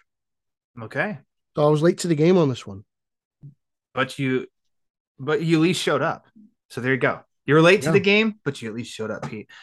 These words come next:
Speaker 1: Mine, I've said, I've said on here before, I've told the story of when I was in high school and, uh, it was probably,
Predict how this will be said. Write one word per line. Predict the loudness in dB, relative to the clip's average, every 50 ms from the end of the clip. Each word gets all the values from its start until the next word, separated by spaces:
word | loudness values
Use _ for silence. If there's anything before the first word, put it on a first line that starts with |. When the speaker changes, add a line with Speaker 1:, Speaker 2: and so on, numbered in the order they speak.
| -20 -20 -20 -10 _
Speaker 1:
Mine, | 0 2 4 4 4
I've | 2 2 0 0
said, | 0 -2 0 0 0 -2 -2 -6 _ -6
I've | -4 -2
said | 0 0 0
on | 0 0
here | -2 -2 -4
before, | -4 -6 -6 -4 -4 -2 -4 -4 -8 _ _ _ _ _ _ -4
I've | -2 2
told | 2 2 2 2
the | -2
story | -4 -4 -2 -2 0 0 0 0
of | -2 -2
when | -6 -6
I | -6 -4 -6
was | -6 -6
in | -10
high | -10 -10 -12
school | -12 -6 -4 -2 0 0 0 0
and, | -2 -6 -8 -10
uh, | -8 -8 -6 -4 -6
it |
was | -6 -8 -8
probably, | _ -10 -8 -6 -8